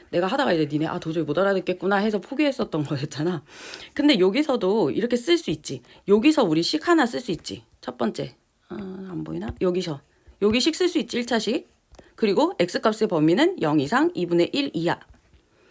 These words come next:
그리고 여기서도 또 식 쓸 수 있고, 직선식이니까. 이거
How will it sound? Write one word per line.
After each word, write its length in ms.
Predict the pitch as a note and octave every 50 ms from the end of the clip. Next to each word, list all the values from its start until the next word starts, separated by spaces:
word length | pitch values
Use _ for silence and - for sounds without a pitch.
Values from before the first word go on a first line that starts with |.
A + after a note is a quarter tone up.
| _ _ _ _
그리고 280 | - - D#4+ D4 A#3 F#3
여기서도 520 | F3 G3 A3+ G#3+ D4+ F4 - D#4 A#3+ G3+ -
또 100 | - G#3+
식 180 | G#3+ - B3 -
쓸 140 | - D4+ C#4+
수 120 | - G3+
있고, 380 | E3+ - - - E3 - - - _ _ _ _ _ _ _ - -
직선식이니까. 1200 | - F#3+ - - G3+ G3+ G3 G3 G3 G#3 - - - G3 G3 F3 E3 D#3 - - C#3 F#3 C#4+ - - _ _ - - - _ -
이거 180 | F#3 F3+ D#3